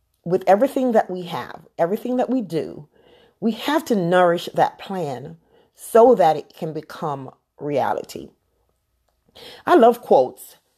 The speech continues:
because they provoke you to thought. Quotes really get you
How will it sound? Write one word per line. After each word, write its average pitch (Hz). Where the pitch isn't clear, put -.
because 220
they 262
provoke 214
you 165
to 143
thought. -
Quotes 320
really 226
get -
you 170